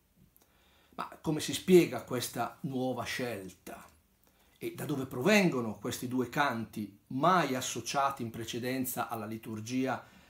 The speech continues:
di questa seconda domenica di Quaresima? Ecco, per rispondere a entrambe le domande va considerato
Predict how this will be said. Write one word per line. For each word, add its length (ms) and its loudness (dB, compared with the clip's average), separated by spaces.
di 100 -16
questa 380 -2
seconda 540 -4
domenica 480 -6
di 120 -14
Quaresima? 720 -14
Ecco, 180 -10
per 140 -4
rispondere 720 2
a 80 -12
entrambe 460 -4
le 100 0
domande 680 -2
va 140 -6
considerato 920 0